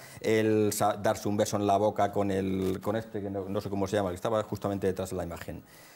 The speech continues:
con el catalán este, en fin. Y Errejón lo que va buscando, que es un poco más, más, eh, más amueblado, con mejor cerebro, con más, con más ideas políticas, lo que está intentando es ganar democráticamente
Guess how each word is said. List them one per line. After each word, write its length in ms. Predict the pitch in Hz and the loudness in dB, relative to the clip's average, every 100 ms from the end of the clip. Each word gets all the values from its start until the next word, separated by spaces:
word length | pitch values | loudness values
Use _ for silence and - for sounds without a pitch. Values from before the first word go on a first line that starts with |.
| - | -4
con 160 | 98 101 | 0 2
el 180 | 98 | 2
catalán 400 | 92 98 104 110 | 0 0 2 2
este, 440 | 127 131 123 123 143 - - - - | 0 0 2 2 0 -10 -20 -12 -6
en 100 | 98 | 0
fin. 340 | 123 98 - | 0 0 -4
Y 120 | - 113 | 0 2
Errejón 540 | 110 113 - 147 170 - - | 4 2 2 0 0 -6 -8
lo 140 | 95 98 | -2 2
que 40 | |
va 40 | 113 | 2
buscando, 440 | 123 - 139 123 | 2 2 2 2
que 80 | 95 | -2
es 100 | 87 | -6
un 80 | 92 | -6
poco 220 | 95 90 | -6 -4
más, 340 | 90 90 - - | -2 -2 -2 -6
más, 340 | 90 87 - | -4 -4 -4
eh, 320 | 87 85 85 85 | -8 -8 -8 -6
más 240 | 95 - | -4 0
amueblado, 600 | 104 101 104 123 127 135 - | 2 4 6 6 4 2 -2
con 140 | 90 | -8
mejor 280 | 85 110 104 | -4 -2 0
cerebro, 680 | 104 101 131 113 120 131 98 | 2 4 4 4 2 2 0
con 160 | 90 98 | -4 0
más, 320 | 104 101 - | 2 0 -2
con 300 | 101 92 95 | -2 -2 0
más 340 | 107 110 - | 0 0 0
ideas 440 | 107 120 113 107 - | 2 4 4 2 0
políticas, 720 | 110 127 127 120 120 131 - - | 0 0 0 0 2 0 -2 -8
lo 100 | 87 | -4
que 60 | 87 | -4
está 160 | - 98 | -2 -2
intentando 580 | 104 110 113 120 120 | 0 0 2 2 4
es 180 | 123 143 - - | 4 2 -4 -16
ganar 460 | - 101 98 113 123 | -2 2 4 2 2
democráticamente 1080 | 127 113 107 110 113 113 123 117 123 139 | 2 0 0 2 2 2 0 2 2 2